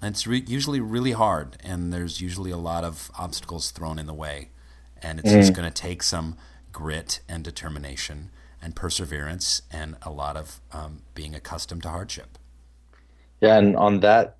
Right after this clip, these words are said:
Speaker 2: note, uh, Rain, I remember one of the, once when I was in L A and we were talking, you were saying how you're about to go to Haiti,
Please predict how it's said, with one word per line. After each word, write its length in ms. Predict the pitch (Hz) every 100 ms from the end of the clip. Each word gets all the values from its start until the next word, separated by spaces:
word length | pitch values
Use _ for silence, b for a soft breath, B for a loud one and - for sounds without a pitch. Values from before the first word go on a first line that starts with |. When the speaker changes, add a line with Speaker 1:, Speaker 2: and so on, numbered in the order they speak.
| -
Speaker 2:
note, 420 | 95 90 87 - _ _
uh, 180 | 92 87
Rain, 300 | 87 87 87
I 60 | 90
remember 340 | 95 101 98
one 160 | 87 92
of 80 | 87
the, 400 | 87 87 85 - - - _ -
once 440 | 95 92 92 -
when 140 | 98 85
I 40 |
was 160 | 85 95
in 100 | 85
L 160 | 85
A 100 | 85 85
and 120 | 85
we 100 | 85
were 80 | 80
talking, 560 | - 80 - 85 80
you 140 | 80 90
were 80 | 87
saying 300 | - 80 82
how 100 | 85
you're 180 | 87
about 240 | 85 85 80
to 80 | -
go 120 | 85
to 100 | 82
Haiti, 480 | 80 92 92 78